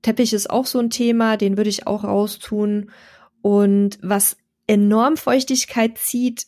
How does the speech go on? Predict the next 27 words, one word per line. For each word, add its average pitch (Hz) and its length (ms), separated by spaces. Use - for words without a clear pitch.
sind 226 500
auch 208 200
Papierprodukte, 202 800
also 190 200
zum 202 180
Beispiel 202 300
irgendwelche 214 560
riesigen 220 560
Toilettenpapiervorräte. 208 1800
Wenn 214 160
da 233 80
jetzt 214 320
nur 226 100
noch 220 140
eine 220 280
Rolle 214 240
in - 80
der 190 140
Halterung 196 420
hängt, 196 360
dann 185 140
ist - 160
das, 196 140
glaub 196 140
ich, 196 140
kein 196 220
Thema. 190 380